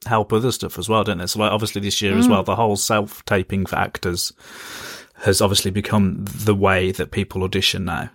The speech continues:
Speaker 1: Um, so developing your skills in that, I think, is, is advantageous. And just having an awareness of that stuff,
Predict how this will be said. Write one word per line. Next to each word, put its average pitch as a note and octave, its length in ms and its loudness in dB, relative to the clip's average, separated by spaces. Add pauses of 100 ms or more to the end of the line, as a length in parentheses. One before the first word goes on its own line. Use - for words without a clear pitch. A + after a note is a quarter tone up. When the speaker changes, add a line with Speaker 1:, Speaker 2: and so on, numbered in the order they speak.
(120)
Speaker 1:
Um, F#2+ 400 2 (180)
so - 220 -2
developing G#2 560 4
your F#2+ 80 2
skills G2 340 2
in F#2 140 0
that, G2 220 2
I G2+ 60 -8
think, - 280 -10
is, - 300 -6
is G2 160 -6
advantageous. F#2 840 -6
And G#2+ 120 -4
just C#3 240 0
having C#3 320 -2
an G#2+ 80 2
awareness A#2 480 2
of A2 80 -8
that A#2 180 -2
stuff, - 320 -4